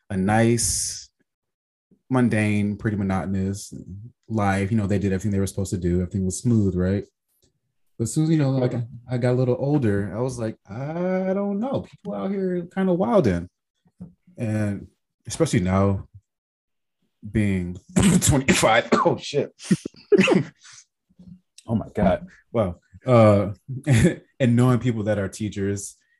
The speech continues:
you kinda, you kinda question, "Should, should these people be teachers?" 'Cause, like, you see them on social media and, like, you know who they were when they came up, and you're like, "I, I, I don't, I don't know if I want them supervising my child."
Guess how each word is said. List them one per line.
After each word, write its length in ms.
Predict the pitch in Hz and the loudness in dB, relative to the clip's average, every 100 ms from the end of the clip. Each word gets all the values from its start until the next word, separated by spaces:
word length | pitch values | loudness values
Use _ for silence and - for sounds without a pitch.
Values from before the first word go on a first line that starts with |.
| _ - | _ -6
you 100 | 113 | 0
kinda, 380 | 156 143 117 120 | 2 4 2 2
you 160 | 127 | -2
kinda 240 | 135 180 135 | 0 2 2
question, 640 | - 160 175 - 92 95 - 110 _ _ _ _ _ _ _ _ - | 2 2 2 0 -2 -2 -8 -20 _ _ _ _ _ _ _ _ -14
"Should, 320 | - 156 - | -8 -8 -4
should 220 | 151 160 | -4 -2
these 160 | 180 196 | -4 -4
people 220 | 208 214 | -4 -4
be 120 | 220 226 | -4 -2
teachers?" 600 | 285 294 349 311 - - - - | 0 2 2 0 -4 -10 -10 -2
'Cause, 140 | 185 | 0
like, 160 | 185 180 | 2 2
you 100 | 175 | 2
see 120 | 190 | 4
them 80 | 180 | 4
on 120 | 147 | 4
social 280 | 143 135 135 | 2 0 2
media 420 | 104 110 117 113 | 4 6 6 4
and, 300 | 113 113 117 | 2 0 -2
like, 200 | 110 110 | -4 -4
you 140 | 143 135 | -2 2
know 140 | 127 | 2
who 140 | 123 | 2
they 100 | 127 123 | 0 0
were 360 | 104 104 104 | 0 -2 -2
when 100 | 107 | -4
they 120 | 110 | -6
came 260 | 101 127 110 | -6 -4 -2
up, 260 | 95 98 98 | -2 -4 -6
and 120 | 131 | -6
you're 120 | 127 127 | -6 -6
like, 140 | - | -6
"I, 880 | - 175 185 190 196 185 185 185 185 180 | -6 -4 -2 -2 -2 -4 -4 -4 -4 -6
I, 160 | 143 143 | -6 -6
I 100 | - 113 | -4 -4
don't, 300 | 117 110 - _ _ _ _ _ _ | -4 -6 -10 _ _ _ _ _ _
I 80 | - | 2
don't 100 | 120 | 4
know 80 | 123 | 4
if 80 | 113 | 4
I 60 | 113 | 4
want 300 | 113 107 - | 4 2 2
them 460 | 107 98 98 101 - | 0 0 -4 -8 -8
supervising 640 | - 120 98 101 95 95 | -6 -4 0 0 0 0
my 140 | 90 | -2
child." 480 | 87 95 82 71 76 | -4 -6 -6 -6 -10